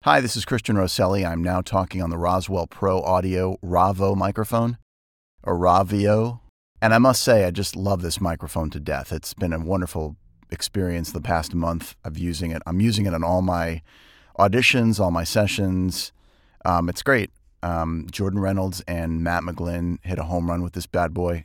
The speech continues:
It's a fantastic piece of equipment. What I like about it is the fact that it's got a built-in high-pass filter, which is great for someone like me who lives in New York.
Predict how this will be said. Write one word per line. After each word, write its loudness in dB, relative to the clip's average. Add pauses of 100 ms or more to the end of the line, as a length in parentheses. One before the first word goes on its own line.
It's -8
a -4
fantastic -2
piece -6
of -10
equipment. -2 (840)
What 2
I 6
like 6
about 2
it -2
is -4
the -6
fact -2
that -6
it's -8
got 0
a -4
built-in -2
high-pass 0
filter, -6
which -8
is -6
great 0
for -6
someone -2
like -6
me 4
who -2
lives -4
in -2
New -4
York. -4